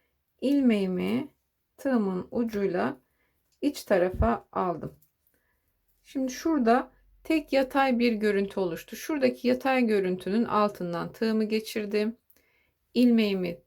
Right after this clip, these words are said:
geçirdim. İpimi hafifçe sıkılaştırdım bol olmasın diye. İlmek aldım. İkisinin içinden bir geçirdim. Ve ilk sık iğnemi yaptım. İkinci sıramın ilk sık iğnesini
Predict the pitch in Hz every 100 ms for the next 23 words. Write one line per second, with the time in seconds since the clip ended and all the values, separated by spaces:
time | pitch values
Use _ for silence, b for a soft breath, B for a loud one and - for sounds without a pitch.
0 | - 202 - 226 208 214 220 220 _ 240
1 | 247 214 180 180 240 247 226 220 - 185
2 | 185 208 220 202 196 - 190 180 233 226
3 | 208 - 202 202 196 - 175 165 175 240
4 | - b b b - 285 294 269 254 -
5 | 254 254 254 262 - 247 247 254 214 196
6 | 214 - 220 202 196 214 226 240 240 262
7 | 247 240 247 262 _ _ _ _ _ -
8 | 302 - 294 - - 254 208 202 196 196
9 | 175 - 156 - b b b 294 - 311
10 | 311 - 277 208 220 254 - 285 - 262
11 | 254 220 196 190 - 190 277